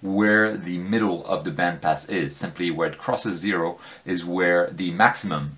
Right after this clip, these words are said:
of the bandpass was, so where its middle is really. And I can just see that it's actually at five oh one point six roughly.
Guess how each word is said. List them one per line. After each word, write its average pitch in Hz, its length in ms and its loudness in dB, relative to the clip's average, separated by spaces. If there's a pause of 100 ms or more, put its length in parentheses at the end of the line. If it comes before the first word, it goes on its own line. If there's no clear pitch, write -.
(120)
of - 360 2 (120)
the 80 200 -6
bandpass 76 480 -2
was, 110 300 2
so 87 360 -6 (120)
where 85 240 0
its 85 220 -8
middle 80 260 -4
is 71 220 -4
really. 69 220 -8 (380)
And 92 220 0
I - 60 0
can 92 260 -4
just 90 220 -2
see 123 260 0
that 98 140 0
it's 107 120 -2
actually - 400 -4
at 82 160 0
five 85 360 2
oh 85 40 -4
one 82 420 -2
point 80 280 -8
six - 380 -6
roughly. - 300 -6